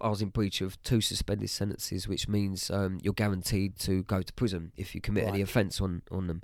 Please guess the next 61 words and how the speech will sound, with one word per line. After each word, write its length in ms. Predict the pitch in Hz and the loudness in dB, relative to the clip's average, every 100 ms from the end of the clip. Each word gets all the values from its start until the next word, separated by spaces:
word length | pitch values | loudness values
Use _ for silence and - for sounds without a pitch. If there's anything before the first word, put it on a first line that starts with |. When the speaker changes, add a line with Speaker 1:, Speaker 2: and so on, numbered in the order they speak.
| - | 4
Speaker 1:
Yeah, 220 | 127 123 | 6 8
I 40 | |
got 220 | 110 104 67 | 6 4 4
bail, 440 | 113 107 113 127 117 | 4 6 4 2 -4
and 160 | - 107 | -2 0
it 80 | 101 | 0
was 160 | - | -2
like, 380 | 113 101 - - | -2 -4 -8 -8
"Okay, 460 | 113 - - 110 110 | -6 -6 -6 -6 -6
God, 200 | 117 107 | -8 -8
wow." 320 | 71 101 104 73 | -4 -4 -4 -2
Um, 300 | 104 110 - | -2 -2 -2
I 100 | 113 | -2
was 220 | 117 - - | -2 -2 -4
just 200 | 110 - | -2 0
still 180 | 120 | 0
getting 260 | 107 107 110 | 0 -2 0
over 180 | 110 98 | 0 0
the 80 | 98 | -4
fact 320 | - 104 - | -2 -4 -2
that, 180 | 90 95 | -4 0
um, 400 | 104 101 98 - - | 2 2 -2 -8 -2
I 80 | 101 | 4
heard 240 | 110 101 | 4 4
his 140 | 98 | 0
voice, 440 | - 117 90 92 - | 0 4 4 2 2
and 100 | 110 | 4
then 140 | 107 | 6
I 80 | 107 | 6
get 220 | - 85 | 2 -2
bail, 340 | - 110 110 98 | 2 4 6 6
which 220 | 98 - | 4 4
is 140 | 101 | 4
like, 200 | 95 85 - | 6 6 4
"Wow." 380 | 73 98 107 110 - - - - | 2 4 4 4 -4 -10 -10 4
And 120 | 101 | 8
then, 160 | 110 107 | 8 8
um, 300 | 107 107 104 | 6 4 2
I 60 | 107 | -2
got 180 | - 95 | 0 2
home, 300 | 98 92 92 - | 2 2 0 -2
and 100 | 104 101 | 2 4
I 60 | |
just 220 | 101 101 | 4 4
felt 180 | - 78 | 2 0
different 360 | - 101 87 - - - - - - | 0 -2 -2 -6 -16 4 10 10 8
in 100 | 95 | -6
my 120 | 90 | -4
heart. 320 | 87 90 60 - | -2 -2 -4 -8
I 80 | 87 | -6
felt 300 | - 82 - | -2 -2 -2
something. 420 | - 85 87 87 - - - - - - - - | -4 -4 -2 -6 -6 -12 -10 -8 -8 -10 -12 0
I 60 | 101 | 4
felt 200 | 120 107 | 6 6
there 80 | |
was 80 | 110 | 4
hope. 300 | - 117 90 | 4 4 4
It 40 | 107 | 0
was 80 | 104 | -2
like 160 | 98 | 0
hope, 320 | 110 107 87 | 4 4 4